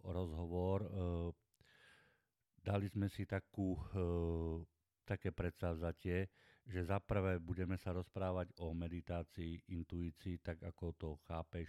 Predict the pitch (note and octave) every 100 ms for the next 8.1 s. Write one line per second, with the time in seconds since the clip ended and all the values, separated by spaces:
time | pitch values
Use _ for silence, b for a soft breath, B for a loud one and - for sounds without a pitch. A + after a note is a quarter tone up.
0 | - - F2+ G#2+ b b b - F2 -
1 | E2+ F2 D#2+ - D#2+ - E2+ E2+ - b
2 | b b b - F2 D#2+ D#2+ - F2+ D#2
3 | F#2 F#2+ F2+ F2+ - - B B B -
4 | G#2 G#2 G#2+ - A#2 C3 C#3 B2 A#2 F#2
5 | - G2 F#2+ F#2+ F#2+ F2+ - E2+ - -
6 | E2+ D#2+ D#2+ D2+ D#2+ D#2 E2+ F#2 - F2
7 | - E2+ - E2 - C#2+ D#2+ E2+ F2+ F#2+
8 | G2+